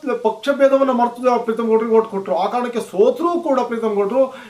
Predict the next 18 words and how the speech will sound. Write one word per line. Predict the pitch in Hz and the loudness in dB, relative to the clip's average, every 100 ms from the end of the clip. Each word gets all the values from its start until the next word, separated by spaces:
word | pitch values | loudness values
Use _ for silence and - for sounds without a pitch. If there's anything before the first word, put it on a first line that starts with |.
| - | -4
ಈ | 233 247 | -2 0
ಬಾರಿ | 220 208 240 | 2 4 4
ಅರವತ್ತೈದು | 247 208 254 277 277 - 247 240 | 2 2 4 2 2 -2 -2 0
ಸಾವಿರ | 226 233 233 | -2 0 0
ಮತಗಳನ್ನ | 226 226 226 | 0 0 0
ತಗೊಳ್ತಾರೆ. | 220 214 208 175 - _ _ _ - | 2 0 0 -4 -6 _ _ _ -6
ಅರವತ್ತೈದು | 214 277 277 - 269 254 | -4 2 2 4 0 2
ಸಾವಿರ | 247 247 | 0 0
ಮತಗಳನ್ನ. | 240 233 240 240 226 190 - - _ - | 0 0 0 2 2 0 -2 -16 _ 0
ಕಾಂಗ್ರೆಸ್ | 196 247 269 269 262 262 233 | 2 4 2 0 0 0 0
ಮು-, | 214 208 | 0 2
ಮೂವತ್ತೈದು | 202 208 254 262 262 254 | 2 2 4 2 0 -2
ಸಾವಿರ | 247 247 | -2 0
ಓಟ್ | 226 233 | 0 0
ಇದ್ದಿದ್ದು | 226 220 233 | -2 -6 -4
ನಾಲ್ಕು | 208 214 240 | -2 -2 -2
ಸಾವಿರ | 226 220 | -2 -2
ಬಂದಿರುತ್ತೆ. | 220 226 220 214 214 180 - - | -2 -2 -2 0 0 0 -2 -16